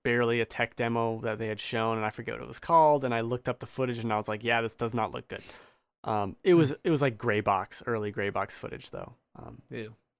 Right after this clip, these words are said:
Speaker 1: I don't mean it didn't look good visually. I mean it didn't look like a fun game. Like, "I don't wanna play this. I don't even know what it is."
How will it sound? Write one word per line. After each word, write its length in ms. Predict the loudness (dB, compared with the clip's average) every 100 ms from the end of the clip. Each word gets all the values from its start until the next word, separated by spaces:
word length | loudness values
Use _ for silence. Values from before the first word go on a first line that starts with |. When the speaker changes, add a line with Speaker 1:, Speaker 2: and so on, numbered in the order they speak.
| _
Speaker 1:
I 100 | 6
don't 100 | 8
mean 120 | 8
it 80 | 6
didn't 180 | 4 2
look 160 | 0
good 200 | 0 -2 4
visually. 400 | 4 4 0 2
I 80 | 4
mean 180 | 4
it 160 | 2 -2
didn't 220 | -4 -2 -2
look 140 | -2
like 140 | -2
a 40 | -2
fun 260 | 0 0
game. 220 | 2 -2 0
Like, 120 | 2
"I 80 | 4
don't 80 |
wanna 140 | 4 0
play 200 | -4 -6
this. 160 | -4 0
I 20 |
don't 80 | 0
even 120 | 2
know 40 | 2
what 120 | 4
it 60 |
is." 200 | 2 0